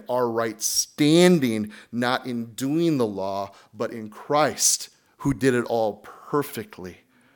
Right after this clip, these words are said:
Our sacrificial Lamb of God who takes away the sins of the world. It is him. So this morning, guys,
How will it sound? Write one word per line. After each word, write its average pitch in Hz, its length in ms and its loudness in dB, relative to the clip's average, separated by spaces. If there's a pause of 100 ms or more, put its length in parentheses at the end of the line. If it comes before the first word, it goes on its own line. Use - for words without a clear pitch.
(500)
Our 123 520 4
sacrificial 107 1160 -6
Lamb 107 360 -4
of 101 180 -4
God 101 480 -2
who 113 120 -10
takes - 360 -6
away 107 440 -2 (340)
the 104 100 -8
sins 110 440 -4
of 101 120 -10
the 98 100 -10
world. 95 640 -10 (300)
It 117 140 -8
is 107 300 -6 (300)
him. 101 680 -6 (380)
So 139 520 2 (920)
this - 180 -4
morning, 165 240 6
guys, 160 420 6